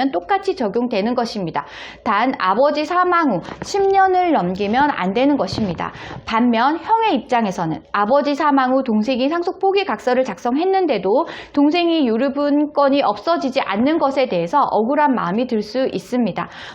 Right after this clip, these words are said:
모든 법률은 원칙적으로 형평성의 고려가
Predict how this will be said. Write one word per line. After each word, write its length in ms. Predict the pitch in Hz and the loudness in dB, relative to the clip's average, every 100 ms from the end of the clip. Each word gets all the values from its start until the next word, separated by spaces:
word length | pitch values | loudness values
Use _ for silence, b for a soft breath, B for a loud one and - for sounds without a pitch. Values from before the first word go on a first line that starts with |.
| - | 0
모든 480 | 262 294 359 392 330 | 2 2 2 2 2
법률은 560 | 220 190 190 285 220 | 0 0 0 0 0
원칙적으로 960 | 143 214 262 403 403 269 202 180 214 320 | 0 2 2 0 0 0 0 0 0 0
형평성의 880 | 381 403 403 415 392 392 330 311 302 | 0 -2 0 0 2 0 2 0 -2
고려가 760 | - 214 269 254 170 175 180 | -2 0 2 2 0 -2 -2